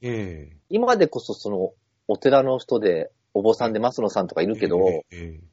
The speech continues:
Speaker 2: 昔は増野で調べたら全部僕だったんですよ。
Speaker 1: そうそうそうそうそう。
Speaker 2: うん。
Speaker 1: だからね、アニメの人気ってすごくて、
Speaker 2: うん。
Speaker 1: 未だに小泉っつったら、鈴宮春日ですよ。
Speaker 2: なるほどね。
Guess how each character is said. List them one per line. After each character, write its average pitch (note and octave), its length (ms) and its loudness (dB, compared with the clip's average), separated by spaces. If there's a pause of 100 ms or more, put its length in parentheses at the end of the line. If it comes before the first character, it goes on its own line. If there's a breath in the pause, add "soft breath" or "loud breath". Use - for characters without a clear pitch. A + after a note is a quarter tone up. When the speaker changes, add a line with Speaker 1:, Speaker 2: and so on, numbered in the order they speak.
(120)
Speaker 2:
昔 A3 380 0
は G#3+ 80 6
増 A3+ 280 0
野 G#3 40 0
で C#3 100 2
調 - 180 0
べ G#2 100 2
た G2 80 0
ら F2 80 -2
全 G3 320 0
部 C#3+ 160 -4
僕 F#2+ 200 -2
だ G#3 100 6
っ - 120 -2
た F#2+ 80 -4
ん D#2+ 60 -6
で D2 80 -8
す - 100 -12
よ。 C#2 120 -2
Speaker 1:
そ D3+ 200 -2
う C#3 60 0
そ A2 220 -2
う F#2+ 40 -2
そ F2+ 200 -4
う E2 40 -6
そ E2+ 200 -4
う E2 40 -6
そ E2 160 -8
う。 - 20 -4
Speaker 2:
う D2+ 40 -4 (120)
ん。 - 40 -18
Speaker 1:
だ D3 100 4
か C#3+ 160 4
ら G#2+ 120 6
ね、 G2+ 260 4
ア G3 160 6
ニ C#4 120 4
メ F#3 140 6
の A2+ 140 2
人 A2 200 0
気 - 120 -14
っ - 20 -20
て G#2+ 100 -10
す A#2+ 200 -8
ご G#3+ 160 0
く - 80 -14
て、 G2 560 2 (160 soft breath)
Speaker 2:
う G#2+ 160 2
ん。 G2 40 2
Speaker 1:
未 B3 320 4
だ D4 140 6
に C4+ 220 2
小 C4 240 4
泉 E3+ 380 2
っ G2+ 120 -10
つ - 140 -18
っ - 20 -20
た D#3 140 4
ら、 C3 300 6 (280)
鈴 C#3+ 320 -2
宮 A#2+ 200 4
春 C3 220 2
日 G2+ 140 -8
で F2+ 80 -4
す F2 160 -10
よ。 E2+ 240 -12 (140)
Speaker 2:
な G#2 220 -4
る A2+ 100 2
ほ C3+ 160 4
ど C3+ 120 2
ね。 D3 460 0